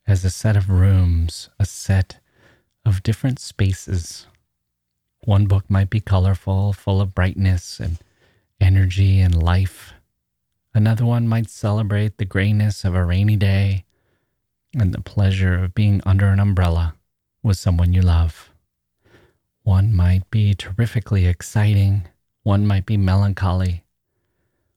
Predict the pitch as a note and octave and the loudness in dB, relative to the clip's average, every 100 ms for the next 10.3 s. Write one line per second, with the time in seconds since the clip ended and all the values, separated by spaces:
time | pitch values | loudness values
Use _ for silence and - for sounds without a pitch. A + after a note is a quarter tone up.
0 | _ _ A#2+ B2+ C3 C3 B2 C3 B2+ A2+ | _ _ -2 0 0 -2 -2 -2 -2 -4
1 | - A2+ B2 C3+ C3+ C3 B2+ A#2 G#2 - | -4 -2 0 0 -2 -2 -2 -2 -2 -2
2 | G#2+ A#2 A2+ G#2 G#2 A2 G#2+ G#2+ A2+ F#2+ | -2 -2 -2 -2 0 0 0 -2 -4 -10
3 | _ _ _ _ _ _ _ _ _ G2+ | _ _ _ _ _ _ _ _ _ -2
4 | F#2+ A#2 B2 A2 A#2+ A#2 G#2+ G2 G#2 - | -2 -2 -2 0 0 0 -2 -4 -8 -2
5 | G#2+ G#2 A2 G2+ G#2+ G#2 G#2 F2 F2 G#2+ | 0 2 2 0 0 0 0 0 0 2
6 | G#2+ G#2 G#2+ - _ _ _ _ _ _ | 2 0 -2 -6 _ _ _ _ _ _
7 | - - - A2 G2+ F2+ F#2+ G#2 G#2 F#2+ | -12 -8 -2 -2 0 0 0 0 -4 -6
8 | G#2 G2 F#2 - A#2 E2 - - - _ | -4 -4 -4 -2 -2 0 -4 -14 -20 _
9 | _ - G2+ - F#2 E2+ G#2 G2 F2+ D#2+ | _ -2 0 2 0 2 0 2 2 2
10 | D#2 - | 0 -4